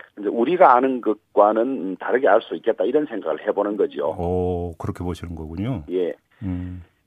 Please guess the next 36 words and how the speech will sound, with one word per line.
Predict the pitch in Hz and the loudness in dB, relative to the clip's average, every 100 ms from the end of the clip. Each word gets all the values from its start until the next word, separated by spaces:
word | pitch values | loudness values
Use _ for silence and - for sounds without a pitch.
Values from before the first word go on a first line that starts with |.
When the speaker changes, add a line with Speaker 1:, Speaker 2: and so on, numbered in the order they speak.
| - | -10
Speaker 1:
에, | 104 107 | -4 -2
거기에다가 | - 180 165 131 113 101 107 117 110 - - | 2 2 4 4 4 4 4 6 4 0 -2
또, | 104 | 0
어, | 98 95 76 92 92 92 95 | 2 0 0 -2 -2 -2 -2
뭐 | 117 107 98 _ _ | 0 0 -2 _ _
방송에서 | 117 135 151 135 120 | -2 0 0 0 0
이야기하기는 | 107 117 123 113 101 95 | 2 2 4 0 -2 0
뭐 | 107 | -2
합니다마는, | 98 107 101 92 90 87 82 73 | -2 -2 0 0 0 -4 -8 -10
어, | 82 85 | -8 -8
이런 | 120 123 135 | -4 -2 -2
일이 | 123 107 | -2 -4
있고 | 117 117 | 0 2
나면 | 101 95 82 | 2 -2 0
왜 | 101 147 | 6 6
그런 | 156 165 147 117 | 4 0 0 -2
선택을 | 117 117 104 92 87 | -10 -6 -2 -2 -2
했을지 | 110 107 - 90 | -8 -8 -10 -6
분석들이 | 151 180 160 - 95 87 | -2 -2 -2 -4 -4 -4
있지 | 98 98 | -6 -4
않습니까? | 73 73 90 87 71 71 80 107 | -4 -6 -10 -8 -6 -4 0 0
Speaker 2:
예, | 113 | 0
예, | 110 98 87 85 76 73 | 0 -2 -2 -2 -4 -4
예. | |
Speaker 1:
그래서 | 98 131 123 110 | 0 0 0 -2
뭐 | 107 113 | 2 2
저는 | - 147 123 131 | 2 -2 -2 2
이런저런, | 151 147 123 117 120 113 _ _ _ _ _ - 76 | 4 4 2 2 0 -4 _ _ _ _ _ -20 -14
어, | 82 80 - | -12 -10 2
본인의 | 123 156 170 120 | 2 4 0 0
마음을 | 87 107 107 - | 0 0 -4 -6
직접 | 104 127 - | -6 -6 -2
들어보지 | 127 120 110 98 | 0 2 0 2
않아서 | 101 98 95 | 0 0 -2
모르기는 | 80 78 95 120 110 | -2 -2 -2 -4 -6
합니다마는 | - 85 92 92 80 80 80 | -8 -8 -2 -2 -2 -4 -8